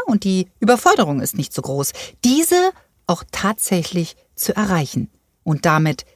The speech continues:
selbst Erfolgserlebnisse zu generieren. Mit meinen eigenen kraftvollen Worten habe ich definiert,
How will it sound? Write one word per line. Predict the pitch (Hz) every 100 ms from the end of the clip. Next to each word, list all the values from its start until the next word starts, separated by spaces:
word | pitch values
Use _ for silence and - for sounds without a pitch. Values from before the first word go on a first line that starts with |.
| _
selbst | - 160 156 151 - - -
Erfolgserlebnisse | 185 - 240 220 - - 143 120 123 127 131 -
zu | -
generieren. | 160 143 127 127 123 - _ _ _ _ _ - - - - _ _ _ _ _
Mit | 240
meinen | 247 254 254 -
eigenen | - 233 330 381 359 339 -
kraftvollen | - 165 - - - - 262 208 165
Worten | 151 175 302 339 302
habe | 226 208
ich | 190 -
definiert, | 208 - 180 165 165 233 359 - -